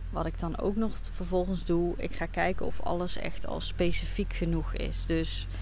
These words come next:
mijn website herschrijven is bijvoorbeeld een veel te grote taak.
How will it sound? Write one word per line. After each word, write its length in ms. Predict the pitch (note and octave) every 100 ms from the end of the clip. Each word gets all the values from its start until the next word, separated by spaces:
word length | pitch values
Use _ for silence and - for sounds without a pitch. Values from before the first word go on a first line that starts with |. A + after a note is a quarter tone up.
| - - - - -
mijn 200 | E3 E3
website 680 | D#3+ - - E3 D#3+ E3 -
herschrijven 760 | E3 F3 - D#3+ D#3 E3 -
is 240 | - - -
bijvoorbeeld 320 | - - E3
een 160 | E3+ -
veel 220 | F#3 G#3
te 120 | -
grote 440 | - F3+ F3 D#3 D3
taak. 580 | D#3+ D#3+ A3 - -